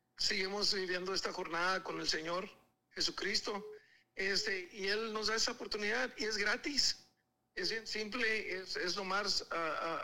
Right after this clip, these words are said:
ah, amarnos unos a otros y, este, ah, y me da,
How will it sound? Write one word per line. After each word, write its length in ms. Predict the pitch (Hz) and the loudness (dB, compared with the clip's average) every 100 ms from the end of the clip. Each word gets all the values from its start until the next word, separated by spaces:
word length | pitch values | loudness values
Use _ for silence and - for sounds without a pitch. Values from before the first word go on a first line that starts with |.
| 165 | -2
ah, 220 | 156 - | -2 -6
amarnos 540 | 165 175 196 214 185 196 | -6 -2 -2 -2 -2 0
unos 360 | 190 220 - - | -2 -2 -2 -2
a 80 | |
otros 680 | 175 170 240 247 - - - - _ _ _ _ - | -2 -2 -2 0 0 0 -2 -20 _ _ _ _ -8
y, 200 | 208 202 | -4 0
este, 460 | 190 175 202 190 | 2 2 2 2
ah, 220 | 175 170 143 - - _ _ _ _ _ _ _ | 2 2 0 -6 -16 _ _ _ _ _ _ _
y 160 | 190 180 | -4 -2
me 120 | 185 | 0
da, 500 | 175 185 202 170 | 2 2 2 0